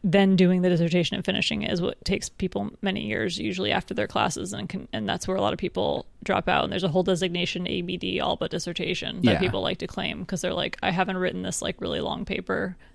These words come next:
Speaker 1: slash book, um, but I did, I did a lot of classes."
Speaker 2: Right.
Speaker 1: So, so,
Speaker 2: Yeah.
Speaker 1: but at that sa-, I can see his point where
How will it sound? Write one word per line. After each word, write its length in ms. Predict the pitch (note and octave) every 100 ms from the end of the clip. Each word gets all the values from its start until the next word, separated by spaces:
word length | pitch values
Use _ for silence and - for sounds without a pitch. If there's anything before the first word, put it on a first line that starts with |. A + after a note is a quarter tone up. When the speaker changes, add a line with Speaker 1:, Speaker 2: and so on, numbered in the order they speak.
| -
Speaker 1:
slash 260 | - F#3+ -
book, 380 | - F#3+ - - - - - -
um, 280 | F#3 E3+ F3 F#3
but 120 | G3
I 80 | F3+
did, 260 | F3 - - -
I 60 | F#3+
did 140 | -
a 20 |
lot 140 | - -
of 80 | -
classes." 580 | - E3+ - G3 - - -
Speaker 2:
Right. 160 | G2+
Speaker 1:
So, 200 | - - - - -
so, 300 | - A3+ G#3
Speaker 2:
Yeah. 40 | - -
Speaker 1:
but 220 | G#3 A3 - -
at 80 | A3
that 180 | E3 -
sa-, 80 | - - - - - -
I 100 | A3+
can 260 | - A#3
see 160 | G#3 A3
his 120 | G3
point 260 | - G3+ -
where 320 | G#3 G#3